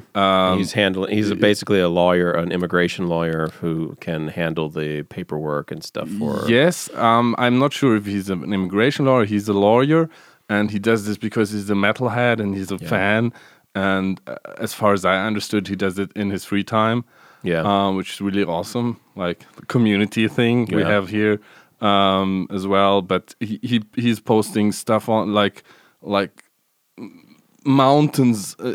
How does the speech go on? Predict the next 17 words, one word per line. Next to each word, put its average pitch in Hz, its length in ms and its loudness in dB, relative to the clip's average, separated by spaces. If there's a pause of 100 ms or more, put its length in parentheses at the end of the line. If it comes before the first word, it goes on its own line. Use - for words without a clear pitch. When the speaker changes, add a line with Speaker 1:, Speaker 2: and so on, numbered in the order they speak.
Speaker 1:
huge 151 440 0
mountains 127 480 2
of - 160 -4
paperwork 98 840 0
for, 104 360 0
for, 107 440 -6
for - 280 -4
one 110 260 0
small 110 460 2
band, 101 580 0 (420)
Speaker 2:
Wow. 92 560 0
Speaker 1:
um, 90 260 -8 (220)
to - 140 -10
be 110 120 -2
printed 117 460 -2
out 104 320 2
in 101 280 -4